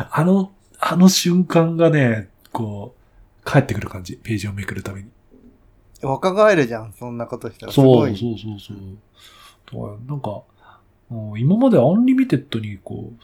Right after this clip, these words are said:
Speaker 1: 払ってたじ-、金より絶対こっちの方が、なんか、俺の感情をたくさん揺さぶってくれていいなって今ね、ハマってる。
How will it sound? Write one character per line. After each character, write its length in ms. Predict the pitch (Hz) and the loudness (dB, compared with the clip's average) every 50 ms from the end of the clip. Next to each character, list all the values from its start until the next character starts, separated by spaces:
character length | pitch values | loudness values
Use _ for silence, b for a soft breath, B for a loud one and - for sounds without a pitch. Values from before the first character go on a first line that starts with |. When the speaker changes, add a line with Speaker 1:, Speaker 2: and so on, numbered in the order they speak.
| _ _ | _ _
Speaker 1:
払 360 | - - - - 156 175 180 | -20 -16 -8 -4 -4 -4 -4
っ 60 | - | -2
て 120 | - 127 | -2 -4
た 240 | - - 104 98 - _ _ _ _ _ _ _ _ _ _ _ _ _ _ _ _ _ _ _ _ _ _ - | -4 -4 -8 -12 -14 _ _ _ _ _ _ _ _ _ _ _ _ _ _ _ _ _ _ _ _ _ _ -12
じ-、 220 | - 123 117 - _ _ _ _ _ - | -8 -8 -8 -8 _ _ _ _ _ -12
金 300 | - - 135 135 139 143 | -6 -4 0 2 4 4
よ 120 | 147 143 | 4 2
り 120 | 117 104 | 2 0
絶 200 | - - 113 - | -2 -4 -4 -2
対 140 | - 175 170 | 0 -2 -2
こ 140 | 170 - - | 0 -2 -4
っ 40 | - | -4
ち 120 | - - 170 | -2 -2 -2
の 60 | 160 | 0
方 280 | - 170 170 160 135 | 0 0 2 2 2
が、 320 | 107 107 110 101 92 92 - _ _ _ _ _ _ _ _ - | 2 0 -4 -4 -6 -10 -14 _ _ _ _ _ _ _ _ -2
な 140 | 135 131 123 | 0 2 2
ん 100 | 120 113 | 2 0
か、 260 | - - 98 95 - _ _ _ _ _ _ _ _ _ _ - | -6 -10 -12 -12 -16 _ _ _ _ _ _ _ _ _ _ -8
俺 180 | 127 127 135 139 | -4 0 0 2
の 140 | 147 151 143 | 2 2 0
感 260 | - - 143 135 131 | 2 0 0 0 2
情 120 | 135 135 | 0 0
を 60 | 127 | 0
た 100 | 131 123 | 0 -4
く 60 | - - | -6 -4
さ 120 | - 135 | -2 -2
ん 80 | 123 123 | -2 0
揺 100 | 120 113 | 0 0
さ 120 | - 123 | 0 -2
ぶ 100 | - 127 | -4 -4
っ 20 | |
て 120 | - - 113 | -6 -6 -4
く 80 | - | -2
れ 80 | 120 117 | -2 -2
て 80 | 113 113 | 0 2
い 160 | 131 143 123 | 4 4 4
い 40 | 104 | 2
な 340 | 107 98 92 90 - - _ _ _ | 0 -6 -8 -12 -12 -14 _ _ _
っ 40 | - | 2
て 100 | 208 185 | 4 4
今 200 | 143 113 101 85 | 4 4 2 -4
ね、 260 | 92 92 - _ _ _ | -10 -18 -20 _ _ _
ハ 160 | - - - | -18 -16 -14
マ 100 | 98 - | -14 -14
っ 60 | - _ | -16 _
て 120 | - - | -20 -20
る。 80 | - | -20